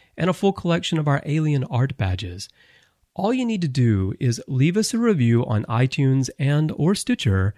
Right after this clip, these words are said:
and then visit trek dot F M slash review and complete the form that you find there. That form lets us know who you are, which shows you reviewed,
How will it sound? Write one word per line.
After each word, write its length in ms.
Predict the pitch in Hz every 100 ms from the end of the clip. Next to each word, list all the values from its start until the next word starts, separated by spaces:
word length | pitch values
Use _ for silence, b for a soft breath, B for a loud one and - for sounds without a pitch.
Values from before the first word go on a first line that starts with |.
| b b b b b
and 220 | 156 147
then 180 | 170 160
visit 400 | 139 185 175 -
trek 360 | - 175 202
dot 200 | 190 180
F 140 | 180 165
M 160 | 139
slash 480 | 127 - 123 127 -
review 680 | 110 104 95 117 107 90 90 -
and 160 | 127
complete 380 | 127 113 175 -
the 60 | 185
form 280 | 139 123
that 80 | 120
you 100 | 117
find 360 | 101 107 113 101
there. 240 | 90 90 B B B B
That 200 | 143 160
form 280 | - 147 147
lets 240 | 135 -
us 120 | 131 143
know 180 | 113
who 140 | 95 175
you 220 | 208 175
are, 340 | 123 123 123 - b b b
which 280 | 143 175 -
shows 400 | - 147 135 131
you 80 | 123
reviewed, 600 | 165 165 98 92 98 147